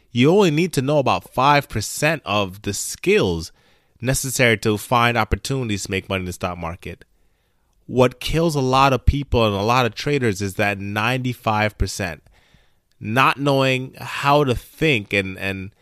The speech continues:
how to frame their mindset around trading and investing. That's what you'll get from my Instagram page, that ninety-five percent. You come to this podcast every day looking for that five percent. And hey,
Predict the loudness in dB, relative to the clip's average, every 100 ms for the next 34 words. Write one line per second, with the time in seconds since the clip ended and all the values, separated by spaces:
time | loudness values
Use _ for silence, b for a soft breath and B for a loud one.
0 | _ _ _ 4 6 6 2 0 2 2
1 | 2 0 0 0 0 0 0 -2 0 2
2 | 2 2 0 -6 _ _ _ -2 2 2
3 | 0 -6 -10 -4 -2 0 0 0 -4 -12
4 | -14 _ _ _ _ _ _ _ _ _
5 | _ _ 4 4 4 -4 0 4 4 4
6 | 2 0 4 4 2 -2 -4 -2 0 4
7 | 4 4 -2 -12 _ -2 -2 -2 -8 -20
8 | _ _ _ _ _ _ 4 6 4 4
9 | 4 2 0 2 2 0 -6 -6 -8 -12
10 | _ _ _ _ _ _ _ _ 0 4
11 | 4 4 4 0 2 4 4 4 2 2
12 | -2 -4 0 0 2 2 2 0 -4 -6
13 | -4 -2 -2 0 0 0 -4 -4 -4 -4
14 | -4 0 2 2 0